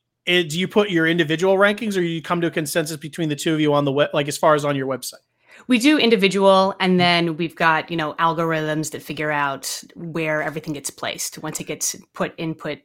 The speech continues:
Speaker 2: you know, input in the spreadsheets.
Speaker 1: Okay. Well, I guess first question, just, I guess, individually then, off the top of your head, maybe, like, one or two. What are players that you feel you were right on, like, maybe above consensus? You know, no one's alone on a player, but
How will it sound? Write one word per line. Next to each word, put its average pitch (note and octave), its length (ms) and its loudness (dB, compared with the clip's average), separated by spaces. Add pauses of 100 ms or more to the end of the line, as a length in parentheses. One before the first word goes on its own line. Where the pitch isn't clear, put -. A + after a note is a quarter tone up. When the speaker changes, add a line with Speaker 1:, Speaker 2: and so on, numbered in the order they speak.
(140)
Speaker 2:
you F#3 120 -2
know, D#3 120 -4
input E3+ 240 -6
in D3+ 60 -6
the D3+ 60 -8
spreadsheets. - 600 -12 (320)
Speaker 1:
Okay. - 340 0
Well, F#3 100 6
I G3+ 120 6
guess B3 160 2
first - 240 4
question, F3+ 360 4
just, E3 180 -2
I E3+ 100 2
guess, D#3+ 180 2
individually F3+ 480 2
then, C#3 260 -2 (280)
off B3+ 160 4
the C#4+ 60 4
top B3+ 240 4
of C4 40 0
your G#3+ 80 6
head, D#3+ 200 6
maybe, E3+ 260 0
like, F3 140 2
one E3+ 200 2
or E3 60 0
two. D3 240 -4 (320)
What G3 260 6
are D#4 120 4
players G3+ 520 4
that E3+ 100 0
you E3+ 180 -2
feel F3+ 220 2
you E3 140 4
were D#3+ 140 6
right D#3 220 6
on, C3 180 0
like, C3+ 160 -2
maybe D#3+ 220 2
above D#3 340 4
consensus? D#3+ 800 -4
You G3 80 0
know, E3 220 0 (100)
no G3+ 240 6
one's G3+ 460 6 (520)
alone E3+ 500 6
on D3+ 140 4
a C#3+ 60 2
player, D3 420 2
but C3 220 -2